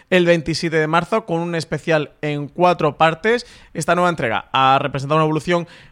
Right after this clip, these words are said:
más que un cambio con respecto a cómo era la serie desde su estreno en dos mil trece. El arco principal,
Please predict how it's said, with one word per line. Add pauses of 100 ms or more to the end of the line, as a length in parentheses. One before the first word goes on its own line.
más
que
un
cambio
con
respecto
a
cómo
era
la
serie
desde
su
estreno
en
dos
mil
trece.
El
arco
principal,